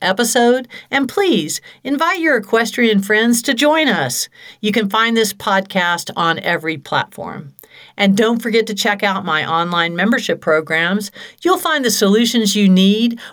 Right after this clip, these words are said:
when you need them. You can subscribe to my full training library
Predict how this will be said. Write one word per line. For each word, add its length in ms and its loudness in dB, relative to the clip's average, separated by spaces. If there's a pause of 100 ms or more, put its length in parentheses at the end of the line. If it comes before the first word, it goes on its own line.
when 320 2
you 160 2
need 320 2
them. 400 -4 (640)
You 120 4
can 180 -2
subscribe 640 -2
to 100 -8
my 200 0
full 420 2
training 420 0
library 920 0